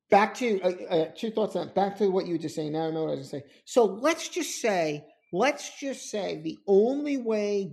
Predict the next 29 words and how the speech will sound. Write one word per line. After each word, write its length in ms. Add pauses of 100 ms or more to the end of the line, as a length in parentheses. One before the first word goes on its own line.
(120)
Gonstead 800
could 200
put 220
his 200 (100)
hand 480 (280)
because 260
of 100
his 160
rheumatoid 460
arthritis 360
and 220
was 100
a 60
just 400
that 180
patient 480 (240)
was 340
sitting 300
in 220
the 80
chair. 340
Let's 240
just 160
say 260
that's 500
why 240
he 180
did 200
it. 200